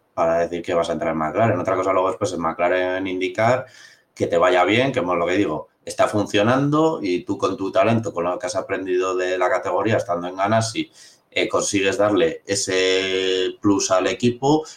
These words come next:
y consigues aspirar a títulos, ganas títulos y lo que sea. Eh, pero, pero luego es eso, el tema de Honda.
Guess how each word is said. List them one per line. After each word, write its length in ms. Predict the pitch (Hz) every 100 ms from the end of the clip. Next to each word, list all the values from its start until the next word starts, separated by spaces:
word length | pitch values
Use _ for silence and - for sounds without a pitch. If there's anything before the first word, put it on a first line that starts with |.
| -
y 80 | 87
consigues 460 | 90 90 90 90
aspirar 340 | 87 - 90 95
a 100 | 113
títulos, 380 | 131 131 120
ganas 240 | 90 90 90
títulos 520 | 120 - 147 151 -
y 180 | 95 85
lo 140 | 78
que 80 | 78
sea. 320 | - 90 76 - _ - - - _ _ -
Eh, 1200 | 160 95 92 85 85 85 82 82 85 85 85 85
pero, 1080 | 95 85 82 80 80 82 82 82 85 80 139 - _ - - _ - - -
pero 140 | 90
luego 200 | 92 101
es 120 | 98
eso, 320 | 101 82 - -
el 120 | 87
tema 300 | - 92 98
de 120 | 98 101
Honda. 380 | 110 92 -